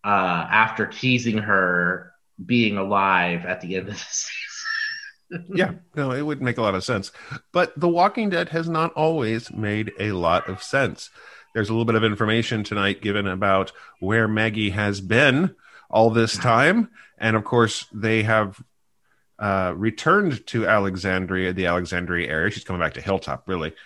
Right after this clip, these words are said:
Speaker 2: because there, bad things have happened. And we run into The Walking Dead's distance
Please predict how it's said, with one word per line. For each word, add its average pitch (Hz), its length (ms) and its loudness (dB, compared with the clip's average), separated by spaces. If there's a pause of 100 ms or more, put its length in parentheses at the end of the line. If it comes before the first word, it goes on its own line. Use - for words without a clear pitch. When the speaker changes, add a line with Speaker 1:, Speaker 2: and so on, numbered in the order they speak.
(180)
Speaker 2:
because 110 400 2
there, 104 280 0 (440)
bad 104 320 0
things 123 220 0
have 135 140 -4
happened. 127 520 -4 (120)
And 147 680 -2 (200)
we 143 360 2
run 160 300 2
into 214 420 -2
The 190 140 -2
Walking 165 460 -2
Dead's 156 360 -4
distance 123 680 -6